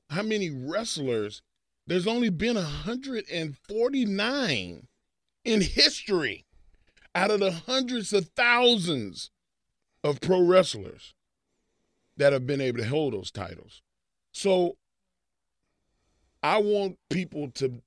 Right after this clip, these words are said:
take your time and enjoy the fact that, and, and when I say that, I'm talking to African-American fans, enjoy the process that has happened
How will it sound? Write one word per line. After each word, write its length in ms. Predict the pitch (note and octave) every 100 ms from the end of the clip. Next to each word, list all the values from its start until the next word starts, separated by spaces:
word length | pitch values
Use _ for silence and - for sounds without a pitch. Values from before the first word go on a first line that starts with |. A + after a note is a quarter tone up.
| -
take 280 | E3+ G#3+
your 120 | B3+ G3
time 840 | - - D3 C3 F#2+ F#2 F#2+ A2+ _ _ _ _ _ _ _ _ _ _ _ _ _ _ -
and 480 | D3 D3 C#3 C3 B2+ _ _ _
enjoy 760 | F3 E3 B2 G#2 C3 G3+ A#3 A#3
the 100 | F#3
fact 480 | - F#3 E3+ C#3+ C3
that, 280 | B2+ A#2 - _ _ _ _ _ _ _ _ G2+ - _ E3+
and, 160 | D#3+
and 180 | D#3 D3
when 100 | E3
I 100 | G3+
say 260 | - G3 F#3+
that, 100 | E3+
I'm 100 | F#3
talking 360 | F3+ C3+ B2
to 360 | B2+ A#2 G#2+ F2+ _ _ -
African-American 720 | D#3 C3+ C#3 C3+ B2+ G2+ G2+
fans, 540 | - A2+ F#2 D2+ - _ _ _ _ -
enjoy 800 | E3+ C#3+ G#2+ A#2 F3+ G#3+ A3+
the 160 | F#3+ D3
process 1000 | - E3 E3+ E3 D3+ D3 C3 A#2+ A#2 - _ _ _ _ G#2+
that 200 | C#3+ C#3
has 180 | B2+
happened 580 | B2 C#3+ C3 - A2+ A2+